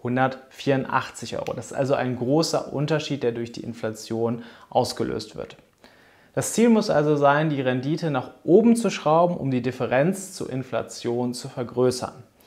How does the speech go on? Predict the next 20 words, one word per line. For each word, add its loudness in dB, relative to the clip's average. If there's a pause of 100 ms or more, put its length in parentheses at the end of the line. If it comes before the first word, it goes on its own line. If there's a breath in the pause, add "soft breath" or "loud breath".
(380 loud breath)
Rechnen 2
wir 4
also 2 (100)
nochmal 4
die 2
zehn -2
Jahre, 8
wieder 6
mit -2
Ausgangspunkt -4
dreihundertzwanzig -2
Euro 8
und -2
sechs -4
Komma -4
vier -4
Prozent -6
Dividendenwachstumsdynamik, -2 (640 loud breath)
aber 8
mit 0